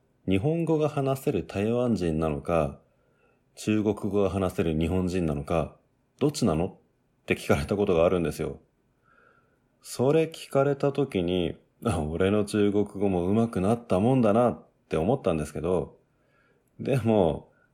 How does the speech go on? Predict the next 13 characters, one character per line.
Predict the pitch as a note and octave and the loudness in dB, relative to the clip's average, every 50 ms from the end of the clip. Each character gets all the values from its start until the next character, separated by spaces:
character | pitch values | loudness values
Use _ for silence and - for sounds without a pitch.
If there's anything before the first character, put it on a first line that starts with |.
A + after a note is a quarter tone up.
| _ | _
あ | - F2 | -8 -6
の、 | E2 E2+ E2+ E2 D#2+ D#2+ D#2+ D#2+ D2+ C#2+ - _ _ _ _ _ - - - - - _ _ _ _ _ _ _ _ _ | -4 -4 -2 -2 0 0 0 -2 -2 -4 -8 _ _ _ _ _ -20 -20 -20 -20 -20 _ _ _ _ _ _ _ _ _
ち | - - | -4 -4
ょ | G3 | -4
っ | G3+ G3+ - | -4 -4 -6
と | - - - | -8 -6 -4
ね、 | - - - - - _ _ _ _ _ _ _ _ - | -2 -4 -4 -6 -8 _ _ _ _ _ _ _ _ -4
も | D3 C#3+ C#3+ C#3 B2+ | -2 0 2 2 2
う | A2 - | 2 0
一 | - - D#3 | 0 -4 -6
分 | - - - - A#2+ G#2 G2 | -6 -6 -2 0 0 2 2
二 | G#2+ B2+ | 0 0
分 | A#2+ - C3 G#2+ F#2 E2 D2+ - | 0 0 2 2 2 0 -2 -4